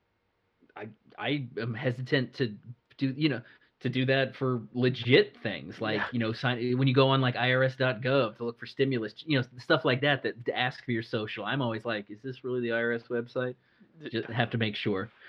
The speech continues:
Speaker 1: When I signed, signed up my parents for their vaccine, like, that, it was, it was an online thing,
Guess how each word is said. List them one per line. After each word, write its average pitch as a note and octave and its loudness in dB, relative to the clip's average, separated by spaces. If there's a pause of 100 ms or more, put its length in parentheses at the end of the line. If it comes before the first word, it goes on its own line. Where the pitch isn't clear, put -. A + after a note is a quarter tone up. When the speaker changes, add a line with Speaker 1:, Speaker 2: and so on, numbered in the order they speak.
Speaker 1:
When C#3+ 8
I C#3 10
signed, C3+ 0
signed C3+ 2
up B2 2
my B2 0
parents B2+ 0
for - -6
their A2 0
vaccine, B2 -4
like, G#2 -4
that, A2+ -2
it A#2+ 0
was, A2+ 0
it A#2 0
was A#2+ 4
an A2+ 0
online B2 2
thing, A#2 0